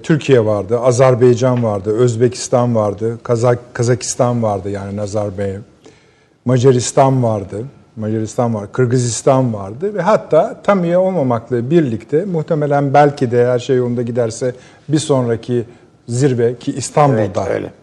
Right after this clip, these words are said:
Speaker 1: yapılacak. Türkmenistan da bu masada olacak. Ama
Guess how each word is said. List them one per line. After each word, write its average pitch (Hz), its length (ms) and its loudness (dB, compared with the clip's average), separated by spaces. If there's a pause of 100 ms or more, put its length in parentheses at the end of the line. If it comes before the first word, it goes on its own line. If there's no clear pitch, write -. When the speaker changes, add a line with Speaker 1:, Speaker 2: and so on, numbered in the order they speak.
(140)
Speaker 1:
yapılacak. 113 720 -4 (520)
Türkmenistan 151 720 2
da 95 100 -8 (460)
bu 113 80 -6
masada 104 440 -8
olacak. 131 680 0 (540)
Ama 156 400 4